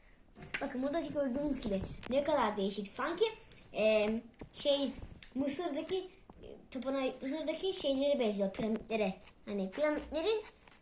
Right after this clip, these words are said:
böyle şeylerine benziyor. Afrika büyüsü. Oo, Afrika büyüsü. Buna birkaç kişi inanmayabilir ama belki varmış. Şimdi, e, burada bir sınav var. Sınavı yapmayacağım.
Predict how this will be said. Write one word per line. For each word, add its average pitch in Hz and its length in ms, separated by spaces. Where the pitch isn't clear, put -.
böyle 302 180
şeylerine 294 580
benziyor. 175 400
Afrika 392 300
büyüsü. 196 400
Oo, 240 440
Afrika 226 460
büyüsü. 175 280
Buna 330 340
birkaç 349 300
kişi 359 180
inanmayabilir 339 800
ama 311 380
belki 202 280
varmış. 285 540
Şimdi, 349 480
e, 214 400
burada 359 320
bir 359 80
sınav 359 380
var. 370 200
Sınavı 277 360
yapmayacağım. 247 580